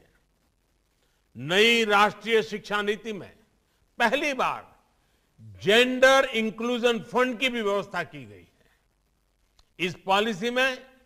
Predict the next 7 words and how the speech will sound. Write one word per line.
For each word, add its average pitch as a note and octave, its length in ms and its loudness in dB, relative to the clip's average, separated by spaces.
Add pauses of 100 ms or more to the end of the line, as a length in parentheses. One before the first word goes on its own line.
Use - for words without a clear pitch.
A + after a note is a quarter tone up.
(600)
छठी D4+ 580 0
क्लास A#3 480 2
से A3 200 4
ही A#3+ 240 -2 (1300)
कारपेंटरी G#3+ 1000 2
से G3+ 200 -2
लेकर G3 520 -2